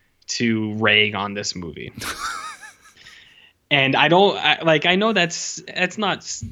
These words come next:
that's not very honest. I mean, I, I don't mean to do that,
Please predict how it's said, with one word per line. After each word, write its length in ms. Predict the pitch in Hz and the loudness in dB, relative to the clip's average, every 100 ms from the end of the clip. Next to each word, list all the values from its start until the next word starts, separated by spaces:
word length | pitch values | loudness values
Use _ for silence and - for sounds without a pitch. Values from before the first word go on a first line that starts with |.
| - _ | -16 _
that's 180 | - - | -16 -6
not 220 | 196 147 | -2 -2
very 340 | 117 123 110 98 | 0 0 2 0
honest. 520 | 117 120 131 139 - | -2 0 0 -2 -2
I 100 | 127 | -2
mean, 420 | 127 123 120 127 - | 0 -2 -2 -4 0
I, 220 | 185 - _ | 0 -2 _
I 80 | 180 | -2
don't 320 | 180 196 127 | 4 4 4
mean 260 | 127 135 139 | 4 4 2
to 120 | - | 0
do 180 | 117 107 | -2 -2
that, 300 | 98 110 165 | 0 -2 -2